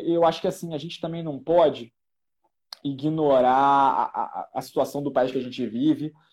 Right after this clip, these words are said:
Então, eu também não vou chegar ali e vou tentar ficar me prendendo a uma série de técnica, não vou tentar induzir vocês a comprar em coisas que não são baratas, porque eu acho que,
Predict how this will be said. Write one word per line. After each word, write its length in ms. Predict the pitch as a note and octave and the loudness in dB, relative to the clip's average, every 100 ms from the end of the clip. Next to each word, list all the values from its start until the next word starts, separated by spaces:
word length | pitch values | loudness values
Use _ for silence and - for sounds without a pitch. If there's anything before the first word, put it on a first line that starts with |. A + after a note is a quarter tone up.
| _ _ - _ | _ _ -20 _
Então, 560 | C#3 C3+ D3 D3 D3+ | -10 -6 -2 0 0
eu 60 | D#3 | 0
também 220 | D#3 E3 | -4 -6
não 120 | F3 | -8
vou 140 | D3 D3+ | -4 -4
chegar 340 | - C#3 C3+ | -4 0 2
ali 420 | B2+ C#3+ E3 C3+ | 2 0 -2 -2
e 40 | C#3+ | -2
vou 160 | D3+ | -4
tentar 440 | D#3+ D3+ D3+ D3 C#3+ | -8 -4 0 0 -2
ficar 540 | - D3 C3+ D3+ C#3 C3+ | -8 -8 -2 2 4 2
me 80 | C3+ | -2
prendendo 380 | C3+ C3 C#3 | -4 -2 -2
a 20 | C3+ | -2
uma 140 | B2 | -4
série 260 | - D3 C3 | -2 -2 -2
de 160 | - | -8
técnica, 720 | - D#3 E3 D#3 D3 C#3+ C#3+ C#3+ _ _ F3+ | -2 0 0 -2 -8 -6 -8 -8 _ _ -16
não 120 | D#3 C#3+ | -6 -2
vou 120 | D#3+ | -2
tentar 680 | E3 C#3+ - C#3+ C#3+ C3+ C#3 | -2 -4 0 4 6 4 2
induzir 420 | C3+ D3 C3 D3 | -2 -4 -4 -4
vocês 280 | D3 D3 C#3 | -2 -2 -4
a 60 | |
comprar 400 | C#3 C#3+ B2+ C3+ | -2 -6 -2 -2
em 80 | C3+ | -2
coisas 380 | C3 C#3+ C3 B2 | -2 -2 -2 -6
que 100 | - | -10
não 140 | C#3+ | -12
são 180 | C#3+ C3+ | -10 -4
baratas, 420 | B2+ B2 C#3 - | 0 2 0 -2
porque 200 | - G3 | -12 -10
eu 100 | G#3+ | -4
acho 220 | G#3+ G#3+ | -4 -4
que, 240 | - A3 | -6 -6